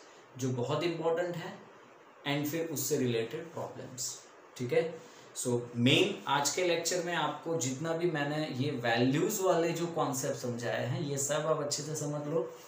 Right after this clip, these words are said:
इनवर्स के लिए प्रिंसिपल डोमेन आपको याद, sin x, sin x, sin x, sin x के लिए जब इनवर्स बनेगा तो कौन सा प्रिंसिपल डोमेन लिया? Close interval minus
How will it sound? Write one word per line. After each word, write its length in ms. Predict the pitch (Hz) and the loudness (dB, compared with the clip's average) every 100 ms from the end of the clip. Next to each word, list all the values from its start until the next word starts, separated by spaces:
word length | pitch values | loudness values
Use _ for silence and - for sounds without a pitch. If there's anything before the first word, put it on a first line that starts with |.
| - - - | -18 -12 0
इनवर्स 500 | 135 131 147 165 - | 2 6 8 8 6
के 120 | 185 | 4
लिए 200 | 175 180 | 6 4
प्रिंसिपल 560 | - 143 131 165 165 165 | 4 0 0 0 2 2
डोमेन 360 | 160 160 165 | 2 0 0
आपको 320 | 160 147 - 160 | -2 -2 -2 -2
याद, 280 | 147 151 - - - - - - - | 0 -2 -6 -12 -18 -20 -20 -20 -8
sin 420 | - - 143 156 175 | -4 2 4 6 6
x, 200 | 214 - - - | 6 4 2 -4
sin 380 | - 160 147 160 | -2 2 2 2
x, 200 | 190 - - - | 2 -2 -6 -4
sin 320 | - 143 151 | -2 0 0
x, 220 | 175 - 160 | -2 0 0
sin 200 | 147 165 | 2 2
x 120 | 175 - | 2 2
के 100 | 190 | 2
लिए 180 | 185 180 | 6 6
जब 220 | 180 185 | 6 4
इनवर्स 420 | 165 160 185 190 190 | 2 0 2 2 2
बनेगा 340 | 185 190 180 | 0 2 2
तो 120 | 190 | 2
कौन 200 | 185 170 | 0 -2
सा 100 | 196 | 0
प्रिंसिपल 500 | 190 185 180 185 190 | 0 0 0 2 2
डोमेन 300 | 185 180 185 | 2 2 2
लिया? 320 | 185 180 190 202 - - - - | 4 6 4 2 -6 -16 -20 -8
Close 280 | 151 165 170 | 0 2 4
interval 420 | 180 180 185 190 185 | 4 4 6 6 4
minus 300 | 160 170 | 0 -4